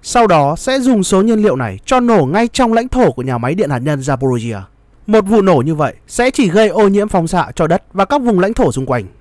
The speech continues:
Nó sẽ không trở thành một vụ nổ theo kiểu Chernobyl hay Hiroshima. Tùy thuộc vào quy mô của lượng nhiên liệu phóng xạ mà chế độ Kiev mang theo cho nổ trong nhà máy điện hạt nhân Zaporizhia, nó có thể gây ô nhiễm phóng xạ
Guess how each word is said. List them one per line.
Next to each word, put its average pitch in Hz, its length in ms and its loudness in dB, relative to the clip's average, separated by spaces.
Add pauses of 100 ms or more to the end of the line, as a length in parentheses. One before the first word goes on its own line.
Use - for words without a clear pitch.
(320)
Nó 185 300 4
sẽ 240 120 -6
không 277 240 0
trở 202 180 2
thành 170 320 0
một 160 80 2
vụ 156 160 -2
nổ 160 260 0
theo 214 120 -2
kiểu 175 220 -2
Chernobyl 151 500 0 (120)
hay 202 180 0
Hiroshima. 151 800 2 (400)
Tùy 233 180 2
thuộc 214 280 2
vào 202 120 2
quy 254 200 2
mô 233 280 4
của 185 140 0
lượng 170 260 0
nhiên 208 140 2
liệu 202 220 2
phóng 160 180 -2
xạ 180 240 0 (240)
mà 175 180 0
chế 185 180 0
độ 196 140 2
Kiev 180 280 0
mang 185 220 -2
theo 165 320 0
cho 208 120 2
nổ 180 240 2
trong 190 140 -2
nhà 160 140 0
máy 117 160 -4
điện 175 140 -2
hạt 127 80 -4
nhân 131 200 -6
Zaporizhia, 123 640 -4 (400)
nó 190 180 0
có 269 140 -2
thể 262 180 2
gây 196 260 2
ô 190 160 2
nhiễm 185 200 -2
phóng 165 180 -4
xạ 180 240 -4